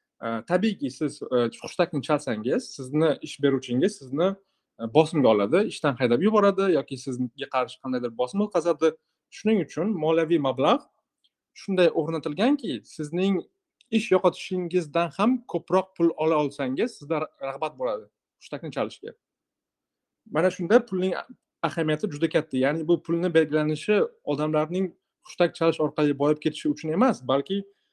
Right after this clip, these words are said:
hushtakni chalsam, ish joyimni yo'qotsam ham, men o'zimga yarasha o'sha q-,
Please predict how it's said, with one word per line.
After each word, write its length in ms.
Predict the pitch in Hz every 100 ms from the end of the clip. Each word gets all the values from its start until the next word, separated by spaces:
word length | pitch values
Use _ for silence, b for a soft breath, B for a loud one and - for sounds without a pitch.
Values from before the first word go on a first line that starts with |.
| _ _ _ _ _ -
hushtakni 440 | - - 180 196 196
chalsam, 480 | 185 175 208 170 - -
ish 80 | - 165
joyimni 320 | 175 175 160
yo'qotsam 480 | 160 165 - 233 247
ham, 240 | 202 139 - -
men 240 | 160 185
o'zimga 360 | 165 156 170 165
yarasha 360 | 160 160 - -
o'sha 220 | 156 165
q-, 160 | - 165